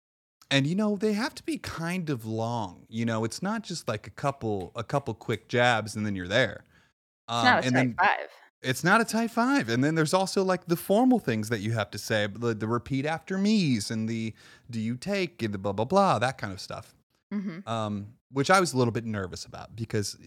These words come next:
Speaker 1: although I've seen weddings, um, I didn't memorize it, you know?
Speaker 2: Sure.
Speaker 1: Uh, and so I found, I found this, like, very basic script online, and then I went line by line and, like, edited things and made it my own,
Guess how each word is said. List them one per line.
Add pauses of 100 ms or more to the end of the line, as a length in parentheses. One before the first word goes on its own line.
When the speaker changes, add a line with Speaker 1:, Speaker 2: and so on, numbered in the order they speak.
(120)
Speaker 1:
although
I've
seen
weddings, (240)
um, (280)
I
didn't
memorize
it, (240)
you
know? (340)
Speaker 2:
Sure. (380)
Speaker 1:
Uh,
and
so
I
found,
I
found
this,
like,
very (160)
basic
script
online,
and
then
I
went
line
by
line
and,
like,
edited
things
and
made
it
my
own,